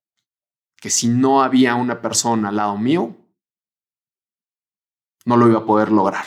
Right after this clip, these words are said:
No iba a poder correr un triatlón. Y aquí hay muchos factores.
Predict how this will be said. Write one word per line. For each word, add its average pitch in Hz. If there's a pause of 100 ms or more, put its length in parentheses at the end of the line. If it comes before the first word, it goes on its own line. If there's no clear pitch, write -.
(500)
No 120
iba 123
a 117
poder 113
correr 117
un 104
triatlón. - (1160)
Y 107
aquí 107
hay 185
muchos 156 (160)
factores. -